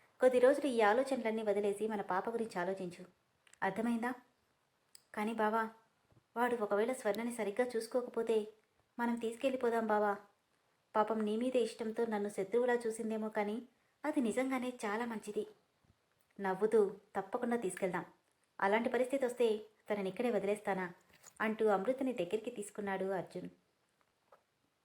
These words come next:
"ఏమ్మా, ఈరోజైనా పూజ గదిలో కాస్త దీపం పెట్టేదేమైనా ఉందా లేదా?" అని అడిగింది సులోచన.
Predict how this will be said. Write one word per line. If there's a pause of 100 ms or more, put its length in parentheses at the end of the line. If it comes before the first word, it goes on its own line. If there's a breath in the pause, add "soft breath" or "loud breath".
(600)
"ఏమ్మా, (360)
ఈరోజైనా
పూజ
గదిలో
కాస్త
దీపం
పెట్టేదేమైనా
ఉందా
లేదా?" (320)
అని
అడిగింది
సులోచన.